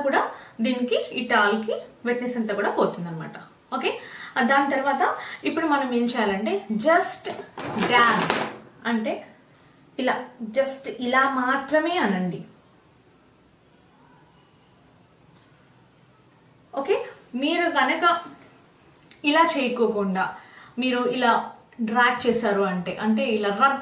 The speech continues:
చేశారంటే ఖచ్చితంగా ఏమవుతుందంటే మొత్తం దీనికి అంటుకుంటుంది. ఓకే, ఓకే, అందుకని just dab చేయండి. ఓకే, అప్పుడు మీ స్కిన్లోకి అది వెళ్తుందన్నమాట. ఫౌండేషన్ అనేది కరెక్ట్గా వస్తుంది,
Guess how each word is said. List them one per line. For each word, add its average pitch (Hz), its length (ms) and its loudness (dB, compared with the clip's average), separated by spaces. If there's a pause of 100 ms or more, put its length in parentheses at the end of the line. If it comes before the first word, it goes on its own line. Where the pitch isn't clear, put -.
చేశారంటే 233 580 0 (500)
ఖచ్చితంగా 285 560 0 (160)
ఏమవుతుందంటే 214 600 -2 (400)
మొత్తం 277 280 2 (200)
దీనికి 262 340 -2
అంటుకుంటుంది. 190 680 -2 (420)
ఓకే, 370 160 2 (640)
ఓకే, 381 160 -4 (480)
అందుకని 311 420 0 (320)
just 277 220 -4 (180)
dab 302 260 4 (140)
చేయండి. 175 480 0
ఓకే, 330 180 -6 (540)
అప్పుడు 359 200 2 (360)
మీ 302 140 2
స్కిన్లోకి 311 640 2 (160)
అది 226 180 4
వెళ్తుందన్నమాట. 202 640 0 (160)
ఫౌండేషన్ 254 460 0
అనేది 220 200 2 (120)
కరెక్ట్గా 262 460 0 (100)
వస్తుంది, 196 280 -2